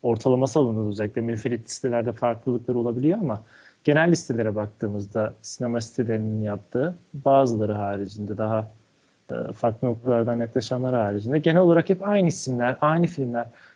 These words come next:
Yani bir sinefil kitle veya sinema üzerine yazıp çizen kitle zaten hep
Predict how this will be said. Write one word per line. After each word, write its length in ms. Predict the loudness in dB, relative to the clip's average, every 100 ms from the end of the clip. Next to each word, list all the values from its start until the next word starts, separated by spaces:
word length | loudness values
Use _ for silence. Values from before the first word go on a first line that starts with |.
| 0
Yani 260 | 2 4 4
bir 140 | 4 2 -8 _ _
sinefil 460 | -2 4 4 4
kitle 380 | -2 -4 2 6
veya 320 | 8 8 6 2
sinema 360 | -2 0 2
üzerine 400 | 4 4 4 0 -4 _ 2
yazıp 300 | 6 6 4
çizen 360 | 0 0 0 -2
kitle 360 | -6 2 4
zaten 300 | 6 4 2
hep 100 | -6